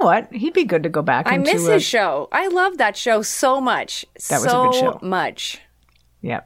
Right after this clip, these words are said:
Speaker 2: So much.
Speaker 1: Super cool show. Woo, woo, woo.
Speaker 2: Yeah.
Speaker 1: How about that?
Speaker 2: Do you remember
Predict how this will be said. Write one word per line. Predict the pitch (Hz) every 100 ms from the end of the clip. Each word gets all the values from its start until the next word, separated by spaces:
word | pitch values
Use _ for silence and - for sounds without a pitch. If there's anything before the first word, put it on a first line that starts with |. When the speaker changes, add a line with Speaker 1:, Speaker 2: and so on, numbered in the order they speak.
| - _
Speaker 2:
So | - - 185
much. | 156 110
Speaker 1:
Super | 220 190 170
cool | 190 175
show. | - - - - - - - - _ _ _ _ _
Woo, | 220 330 190 -
woo, | 330 392 -
woo. | - - 254 151 _
Speaker 2:
Yeah. | 190 208
Speaker 1:
How |
about | 185 175
that? | 185 185
Speaker 2:
Do |
you | 339
remember | 440 494